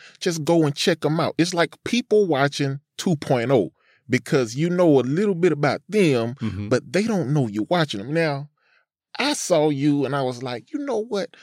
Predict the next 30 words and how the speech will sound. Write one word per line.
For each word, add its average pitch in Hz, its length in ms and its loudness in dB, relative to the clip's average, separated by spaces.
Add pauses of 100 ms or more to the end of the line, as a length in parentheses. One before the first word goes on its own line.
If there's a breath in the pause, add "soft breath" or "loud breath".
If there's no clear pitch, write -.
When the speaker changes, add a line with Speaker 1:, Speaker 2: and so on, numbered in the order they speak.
(320 loud breath)
Speaker 1:
Douglas 262 460 0
looked 269 260 -4
like 254 280 -4
a - 40 -10
nice 285 460 -8 (100)
guy." - 360 -2
Speaker 2:
Man, 85 200 -2
that 143 60 -4
makes 139 160 -2
me 139 80 -2
feel 139 160 0
good 143 220 -2
that, 98 100 -2
like, 92 240 -2
you 92 280 -2
look 117 260 2
at 98 60 -2
me 92 140 -2
and 92 120 -6
think, 107 180 -2 (120)
"That's 311 260 -4
a 123 40 0
nice 107 160 0
guy." 90 300 -8 (160)
Speaker 1:
Yeah, 370 200 -4
so 131 200 -2
I 139 60 2
turn 143 320 -2
people 247 320 -6
watching 160 400 0